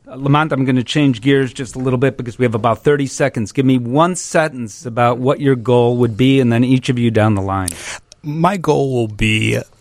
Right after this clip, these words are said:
Speaker 2: economic development. I think economic development, uh, will be the catalyst for change in my community, uh,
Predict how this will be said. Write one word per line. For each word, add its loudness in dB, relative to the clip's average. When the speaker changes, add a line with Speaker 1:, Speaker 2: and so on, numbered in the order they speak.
Speaker 2:
economic 0
development. -4
I -14
think 0
economic 2
development, 0
uh, 0
will 2
be 4
the 2
catalyst -2
for -2
change -2
in 2
my 2
community, 0
uh, 0